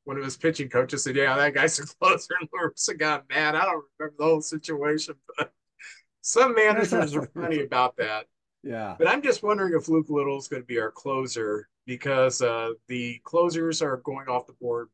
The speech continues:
Speaker 1: pretty quick. Um, as I said, Stevenson's gone, uh, Hader's gone, Chapman's <laughs> gone. So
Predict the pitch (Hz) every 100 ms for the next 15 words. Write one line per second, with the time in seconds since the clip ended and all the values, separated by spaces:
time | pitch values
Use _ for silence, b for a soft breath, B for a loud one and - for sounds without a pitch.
0 | _ _ - 143 120 - 139 131 131 _
1 | _ _ _ _ _ - 127 123 123 117
2 | 117 123 123 - 123 - - 131 131 123
3 | 127 123 135 127 123 123 123 123 _ _
4 | _ _ 117 110 113 139 131 131 123 127
5 | 123 123 123 123 _ _ - 131 127 -
6 | 135 123 147 160 139 135 139 135 - 131
7 | 123 120 117